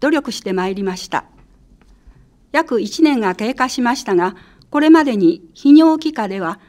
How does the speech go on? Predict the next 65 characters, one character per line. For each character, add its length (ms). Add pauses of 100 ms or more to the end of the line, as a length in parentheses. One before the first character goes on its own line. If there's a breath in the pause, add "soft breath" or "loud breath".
(400 soft breath)
前 140
立 260
腺 260
が 120
ん 80
に 140
対 220
す 120
る 120
手 200
術 220
が 260
二 200
十 260
一 260
例、 300 (560)
消 260
化 140
器 120
外 160
科 160
で 140
は 200 (280 soft breath)
大 200
腸 260
が 120
ん 80
に 140
対 240
し 80
て 300 (120)
十 220
九 260
例 200
の 180
手 160
術 260
が 260
安 240
全 200
に 140
行 80
わ 340
れ、 220 (680 soft breath)
ロ 140
ボ 100
ッ 40
ト 200
支 180
援 160
手 200
術 240
の 260
施 220
設 240
認 240
定 200
も 140
取 120
得 260
し 120
て 120
い 100
ま 140
す。 200